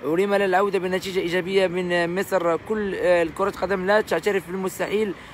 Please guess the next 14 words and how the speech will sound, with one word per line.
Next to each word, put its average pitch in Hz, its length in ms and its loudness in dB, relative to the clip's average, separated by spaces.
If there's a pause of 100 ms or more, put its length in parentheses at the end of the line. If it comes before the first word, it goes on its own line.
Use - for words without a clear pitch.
(160)
والمستحيل 196 520 0
ليس 214 320 4
مغربيا. 185 920 4
شكرا، 220 440 0
آه، 185 360 4
لكل 220 340 2
المتابعين، 196 680 0 (400)
آه، 175 540 2
الكرام. 196 720 4
آه، 190 320 2
نضرب 185 260 -2
لكم 190 180 0
موعد 190 280 2
مباشرة 208 560 4